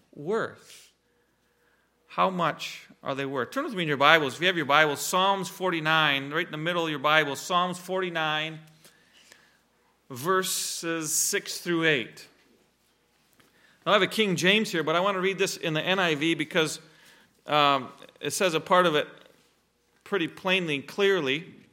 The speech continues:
Psalms forty-nine, verses six through eight.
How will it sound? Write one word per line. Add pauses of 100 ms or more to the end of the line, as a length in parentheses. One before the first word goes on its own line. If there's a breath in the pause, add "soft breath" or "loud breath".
(360 soft breath)
Psalms
forty-nine,
verses
six
through
eight.